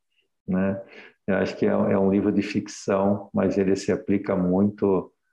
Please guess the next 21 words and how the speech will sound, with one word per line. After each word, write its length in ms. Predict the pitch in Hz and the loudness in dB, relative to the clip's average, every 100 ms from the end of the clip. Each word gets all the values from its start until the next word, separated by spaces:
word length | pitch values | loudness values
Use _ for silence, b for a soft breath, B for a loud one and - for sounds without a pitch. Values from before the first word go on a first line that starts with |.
| - | -6
ao 140 | 95 | 0
nosso 360 | 92 95 95 104 | 0 0 0 -2
dia 280 | 92 - 98 | -2 0 0
a 40 | |
dia, 340 | 85 90 101 95 | 0 2 2 2
sobre 360 | - 92 92 | 0 0 0
a 60 | 85 | -2
forma 420 | - 95 92 92 | -2 0 0 0
como 480 | - 92 92 90 B B B - | -2 -2 0 0 B B B -2
a 80 | 98 | 2
energia 880 | 92 92 92 80 80 92 101 98 92 | 4 4 4 0 0 2 4 4 2
entre 240 | 92 - | 2 0
as 160 | 92 - | -2 -2
pessoas, 720 | - 87 - - 92 98 92 | -4 -4 -2 0 2 2 2
ela, 440 | 92 90 90 85 B B B B _ | 2 2 2 0 B B B B _
ela 280 | 90 87 90 | -2 2 2
é 140 | 90 | 2
transmitida, 840 | 90 98 95 87 90 - 101 95 90 | 2 0 0 0 -4 -2 -2 2 0
quer 280 | - 95 90 | 2 0 0
seja 460 | - 101 95 98 | 0 0 2 2
ela, 500 | 95 95 90 87 87 | 2 2 2 0 -4